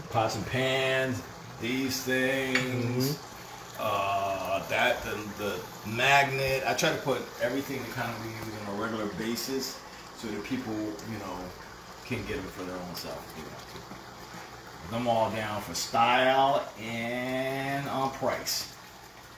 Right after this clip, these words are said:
Speaker 2: And Tita Ivory, you can order the knife set at the link pin at the bottom of the screen, Miss Lady, W W W dot cooking with greens family dot com.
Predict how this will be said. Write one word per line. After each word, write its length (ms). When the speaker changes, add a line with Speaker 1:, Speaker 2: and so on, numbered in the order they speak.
Speaker 2:
And 240
Tita 360
Ivory, 360
you 80
can 120
order 240
the 120
knife 320
set 420
at 160
the 80
link 300
pin 160
at 100
the 60
bottom 340
of 60
the 60
screen, 380
Miss 200
Lady, 240
W 340
W 0
W 360
dot 220
cooking 240
with 160
greens 280
family 320
dot 240
com. 260